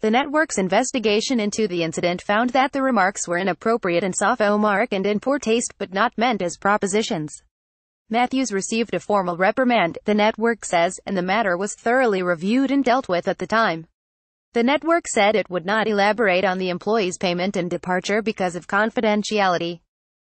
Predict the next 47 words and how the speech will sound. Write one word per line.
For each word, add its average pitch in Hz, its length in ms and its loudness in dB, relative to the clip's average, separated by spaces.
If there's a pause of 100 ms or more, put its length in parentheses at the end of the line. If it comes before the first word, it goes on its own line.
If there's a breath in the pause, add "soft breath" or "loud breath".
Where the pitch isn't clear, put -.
The 247 140 2
incident 247 380 0
falls 208 400 2
short 233 220 2
of 190 80 -4
accusations 185 760 -2
that 214 180 4
have 220 180 2
recently 254 460 0
resulted 226 520 2
in 180 140 0
many 208 180 0
high-profile 233 680 0
men 196 260 0
who 185 140 -6
have 185 200 0
been 190 140 0
ousted 190 460 -2
from 180 160 -2
their 180 140 0
jobs, 196 420 0
including 240 500 0
N 226 100 2
B 208 140 -4
C's 208 340 -2
Today 208 320 -2
co-anchor 226 520 2
Matt 196 260 0
Lauer 202 300 2
and 190 180 0
Mark 214 220 2
Halperin, 175 640 2
a - 40 -8
politicalist 277 640 0
who 226 120 0
appeared 220 340 2
on 185 160 2
N 196 120 0
B 226 140 0
C 254 180 -2
News 220 280 2
and 185 120 0
M 240 200 2
S 269 160 -2
N 233 160 2
B 262 160 -2
C. 233 340 -2